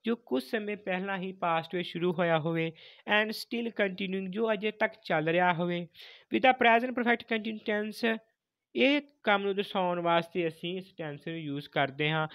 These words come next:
ਬਾਕੀ ਜੋ ਅੱਗੇ ਐਡਵਰਬ ਔਰ ਫਰੇਜ਼ਿਜ਼ ਗੱਲ ਕਰ ਰਹੇ ਨੇ, ਇਹ ਵੀ ਇਹੋ ਗੱਲ ਵੱਲ ਹੀ ਇਸ਼ਾਰਾ ਕਰਦੇ ਨੇ। <coughs> ਐਗਜ਼ਾਂਪਲ ਦੇ ਤੌਰ 'ਤੇ ਅਸੀਂ ਇਹਨਾਂ ਨੂੰ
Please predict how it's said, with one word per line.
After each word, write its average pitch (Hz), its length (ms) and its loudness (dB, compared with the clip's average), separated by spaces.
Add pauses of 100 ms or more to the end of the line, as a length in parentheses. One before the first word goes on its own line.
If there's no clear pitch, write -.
(200)
ਬਾਕੀ 185 300 4
ਜੋ 202 140 4
ਅੱਗੇ 190 200 2
ਐਡਵਰਬ 190 500 6
ਔਰ 190 140 6
ਫਰੇਜ਼ਿਜ਼ 185 500 -2
ਗੱਲ 185 140 0
ਕਰ 170 220 -2
ਰਹੇ 160 180 0
ਨੇ, 165 220 -4 (240)
ਇਹ 180 120 4
ਵੀ 185 180 0
ਇਹੋ 175 340 2
ਗੱਲ 165 280 4
ਵੱਲ 151 180 4
ਹੀ 151 120 0
ਇਸ਼ਾਰਾ 143 520 2 (320)
ਕਰਦੇ 107 380 2
ਨੇ। - 140 -18 (880)
<coughs> - 340 8
ਐਗਜ਼ਾਂਪਲ 190 480 4
ਦੇ 185 80 2
ਤੌਰ 165 260 4
'ਤੇ 190 200 -4 (300)
ਅਸੀਂ 160 180 -2
ਇਹਨਾਂ 143 160 -2
ਨੂੰ 240 120 -10